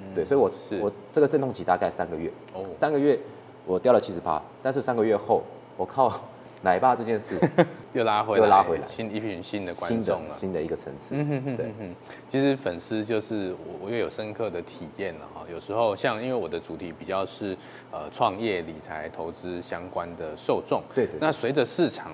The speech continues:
Speaker 1: 比如说N F T在热门的时候，这时候就会很多小白想要进入这个市场，
Speaker 2: 嗯。
Speaker 1: 然后就疯狂的增加订阅。
Speaker 2: 嗯。
Speaker 1: 哎，整个市场一下来之后，他们觉得说他们也要离开市场，
Speaker 2: 嗯。
Speaker 1: 所以他也会离开你。
Speaker 2: 哦。
Speaker 1: 那我觉得这个是一个健康的，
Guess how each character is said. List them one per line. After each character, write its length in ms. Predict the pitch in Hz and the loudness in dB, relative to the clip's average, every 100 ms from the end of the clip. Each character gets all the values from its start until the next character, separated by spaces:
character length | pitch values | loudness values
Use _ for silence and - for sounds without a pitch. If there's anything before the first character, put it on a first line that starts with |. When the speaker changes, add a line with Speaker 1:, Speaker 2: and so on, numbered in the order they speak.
| 73 | -12
Speaker 1:
比 60 | 82 | -12
如 100 | 85 | -6
说 220 | 98 95 | -4 -2
N 180 | 107 123 | -4 -4
F 140 | 107 | -4
T 100 | 117 | -2
在 100 | 113 | 0
热 220 | 113 139 | 6 6
门 140 | 90 80 | 4 -4
的 80 | |
时 160 | 80 - - | -12 -10 -6
候， 160 | 85 76 | -6 -4
这 100 | 90 | -2
时 120 | 123 | 0
候 60 | |
就 100 | 123 | 2
会 60 | 139 | 2
很 200 | 131 82 | 0 -4
多 240 | 95 98 - - - | -2 -2 -4 -14 -18
小 220 | - 82 | -4 -4
白 260 | 78 - 80 | -4 -8 -10
想 160 | - | -10
要 60 | 92 | -6
进 140 | 135 139 | -4 -2
入 60 | |
这 80 | 123 | -2
个 80 | 117 | -2
市 120 | 131 | -4
场， 200 | 113 87 | -6 -8
Speaker 2:
嗯。 0 | |
Speaker 1:
然 80 | 98 | -8
后 60 | 107 | -4
就 160 | 113 | -4
疯 240 | 110 120 127 | -2 -4 -4
狂 200 | 87 92 | -6 -6
的 120 | 90 | -6
增 160 | 101 | -6
加 160 | 95 92 | -4 -6
订 160 | 95 85 85 | -6 -10 -10
阅。 80 | 80 | -8
Speaker 2:
嗯。 100 | 95 80 - | -8 -8 2
Speaker 1:
哎， 60 | 190 | 2
整 160 | 120 | 4
个 60 | 123 | 0
市 160 | 185 | 4
场 140 | 165 104 | 2 2
一 40 | |
下 180 | 113 165 | 6 6
来 120 | 98 | 8
之 80 | 117 | 4
后， 80 | 123 | 2
他 100 | 135 | 0
们 120 | 113 | 0
觉 100 | 104 | 2
得 100 | 98 | 2
说 200 | 104 104 | 0 0
他 100 | 123 | -2
们 80 | 110 | -2
也 60 | |
要 60 | 90 | -4
离 100 | 92 | -4
开 180 | 87 90 | -4 -6
市 140 | 92 | -6
场， 160 | - - - | -10 -12 -4
Speaker 2:
嗯。 80 | 104 | 0
Speaker 1:
所 80 | |
以 40 | 135 | 2
他 100 | 123 | 2
也 100 | 87 | 2
会 140 | 101 | 0
离 100 | 82 - | -4 -8
开 140 | 78 | -10
你。 60 | 78 | -10
Speaker 2:
哦。 140 | - - - - | -14 -14 -6 2
Speaker 1:
那 80 | |
我 20 | 170 | 6
觉 60 | |
得 60 | 143 | 6
这 120 | 196 | 6
个 80 | 139 | 4
是 160 | - | 4
一 60 | 135 | 4
个 140 | 110 | 4
健 340 | 107 208 127 98 | 6 6 6 2
康 420 | - - 113 113 | -6 -4 -4 -6
的， 100 | 104 | -8